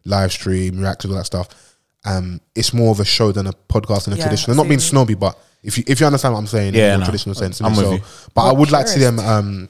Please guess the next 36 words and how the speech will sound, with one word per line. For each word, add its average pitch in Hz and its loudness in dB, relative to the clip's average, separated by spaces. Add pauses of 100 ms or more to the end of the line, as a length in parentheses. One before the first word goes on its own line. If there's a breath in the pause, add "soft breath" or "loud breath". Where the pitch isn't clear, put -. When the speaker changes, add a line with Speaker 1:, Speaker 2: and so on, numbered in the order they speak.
Speaker 1:
separate 104 -2
that, 101 -4 (280 soft breath)
just 120 0
because 113 2 (560 soft breath)
there 117 4
are 120 6 (760)
so - 0
you 120 4
have 127 4
people 117 0
that, 101 -2
to 127 0
the 117 2
point 113 0
of, 107 -4
like, 98 -2
the 104 -8
Charlene 101 -2
White 101 -6
thing, 90 -12
yeah? 92 -8 (260)
Speaker 2:
Mm-hmm. 180 -20 (120)
Speaker 1:
You 104 2
will 104 6
have 117 0
people, 110 0
and 101 -2
I, 101 -4
and 110 -2
I 110 2
like 123 2
the 107 -8
D 107 0
I 104 4
Y 104 0
thing, 98 -6